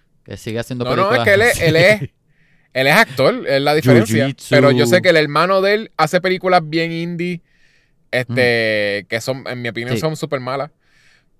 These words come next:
Speaker 2: Este, y, y él es un profesor de, de Natalie, by the way.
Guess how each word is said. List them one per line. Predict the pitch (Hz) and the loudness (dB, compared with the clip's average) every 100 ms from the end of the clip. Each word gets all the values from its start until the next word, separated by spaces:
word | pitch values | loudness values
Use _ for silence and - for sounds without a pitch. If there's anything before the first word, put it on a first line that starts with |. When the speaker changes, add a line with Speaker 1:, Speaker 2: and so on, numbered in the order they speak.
| - | -4
Speaker 2:
Este, | 135 131 135 127 123 120 117 113 98 | -2 2 4 4 4 0 0 -2 -4
y, | 117 - | -8 -10
y | 123 123 | -8 -4
él | 120 127 | 0 0
es | 135 | -2
un | 156 156 | -4 -6
profesor | 151 151 143 143 | -4 -2 -2 -2
de, | 143 127 113 104 | 0 0 -2 -6
de | 92 117 113 | -8 -4 -4
Natalie, | 123 123 101 | -2 -6 -6
by | 95 | -12
the | |
way. | 98 | -16